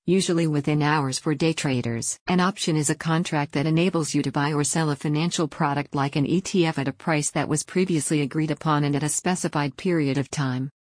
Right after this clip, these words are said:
Options traders are not trading shares or ownership of a part of a company but the stock's potential for growth.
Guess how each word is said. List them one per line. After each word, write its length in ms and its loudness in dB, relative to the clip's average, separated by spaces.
Options 480 -2
traders 420 0
are 80 0
not 240 0
trading 360 2
shares 380 0
or 140 -2
ownership 480 0
of 80 -2
a 80 -2
part 280 0
of 100 0
a 40 0
company 520 0
but 160 -4
the 100 -2
stock's 460 -2
potential 500 -2
for 180 -4
growth. 460 -6